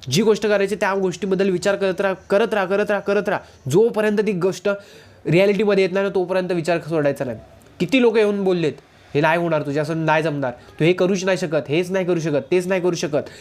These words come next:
किती लोक आली तरी त्यांना बिंदास त्यांच्या डोळ्यात डोळे घालून बोलू शकलं पाहिजे की "हां,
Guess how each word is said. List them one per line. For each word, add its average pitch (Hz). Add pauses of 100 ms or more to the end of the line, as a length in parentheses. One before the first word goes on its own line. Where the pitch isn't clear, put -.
(260)
किती 202
लोक 202
आली 190
तरी 190
त्यांना 190
बिंदास 160
त्यांच्या 160
डोळ्यात 160
डोळे 170
घालून 165
बोलू 156
शकलं 156
पाहिजे 147
की 156
"हां, 135